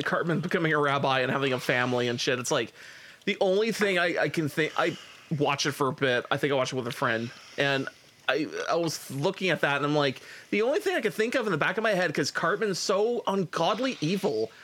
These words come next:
it's like he always planning for something, like, always. So it's like, what's his plan with his family? Like,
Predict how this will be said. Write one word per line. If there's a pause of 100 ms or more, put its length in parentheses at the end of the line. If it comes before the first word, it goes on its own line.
(320)
it's
like
he
always
planning
for
something,
like,
always.
So
it's
like,
what's
his
plan
with
his
family?
Like,